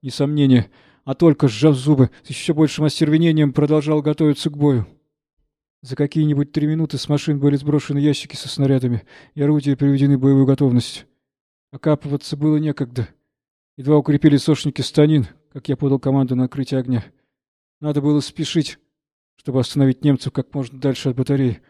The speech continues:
уничтожить их на расстоянии. Если им удастся сблизиться с нами, они обтекут батарею с разных сторон и уничтожат.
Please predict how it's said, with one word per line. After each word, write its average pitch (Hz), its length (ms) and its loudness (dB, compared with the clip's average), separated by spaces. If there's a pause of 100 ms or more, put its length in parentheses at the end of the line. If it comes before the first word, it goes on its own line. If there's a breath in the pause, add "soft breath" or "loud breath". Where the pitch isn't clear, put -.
(200)
уничтожить 139 520 -4
их - 120 -12
на 143 80 0
расстоянии. 135 640 4 (560)
Если 147 240 -8
им 151 60 -2
удастся 147 340 2
сблизиться 139 420 -2
с - 120 -10
нами, 135 300 0 (260 soft breath)
они 147 180 -2
обтекут 143 400 -4
батарею 143 460 2
с - 60 -6
разных 139 280 -2
сторон 147 380 2
и 143 60 2
уничтожат. 143 600 -4